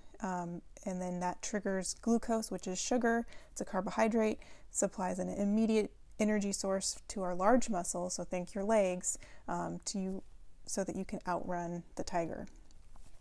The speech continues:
or at least try to. Um, and then cortisol inhibits insulin production so that the glucose won't be stored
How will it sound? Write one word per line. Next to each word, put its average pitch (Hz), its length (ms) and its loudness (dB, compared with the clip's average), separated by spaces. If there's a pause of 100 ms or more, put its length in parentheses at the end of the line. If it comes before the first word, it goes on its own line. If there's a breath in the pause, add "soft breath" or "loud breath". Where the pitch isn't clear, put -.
(340)
or 185 100 2
at 180 120 -4
least 185 180 -2
try 311 160 8
to. - 240 2 (840 loud breath)
Um, 190 380 2
and 214 160 6
then 233 320 8 (840 loud breath)
cortisol 262 440 12
inhibits 277 760 8
insulin 220 520 4
production 202 600 4
so 214 160 4
that 190 180 2
the 190 80 2
glucose 214 560 2
won't 196 220 2
be 190 100 -2
stored 220 640 4